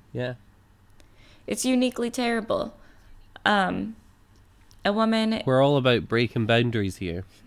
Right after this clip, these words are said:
Speaker 2: Yeah, breaking that glass ceiling and leaving it for us to roll around in all that shattered glass.
Speaker 1: Mm.
Speaker 2: Mm. No one tells you about that part. Um,
Speaker 1: No.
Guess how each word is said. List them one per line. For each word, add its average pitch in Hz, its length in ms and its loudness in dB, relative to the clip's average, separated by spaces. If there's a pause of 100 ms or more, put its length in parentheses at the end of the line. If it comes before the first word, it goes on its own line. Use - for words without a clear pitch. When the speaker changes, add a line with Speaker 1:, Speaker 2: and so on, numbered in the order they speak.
Speaker 2:
Yeah, 214 640 4
breaking 202 400 -4
that 185 240 -6
glass 175 380 2
ceiling 170 420 2
and 165 220 -4
leaving 170 340 2
it 147 280 -4 (340)
for - 120 -2
us 175 180 2
to 175 120 -4
roll 170 260 4
around 151 440 2
in - 140 -2
all 147 120 0
that - 220 0
shattered - 480 -4
glass. - 500 -8 (540)
Speaker 1:
Mm. 110 560 -4 (200)
Speaker 2:
Mm. 190 520 -2 (720)
No 202 120 0
one 208 120 0
tells 233 240 0
you 196 40 2
about 156 260 -4
that 208 260 4
part. - 240 -6 (480)
Um, 175 400 4 (640)
Speaker 1:
No. 110 400 -8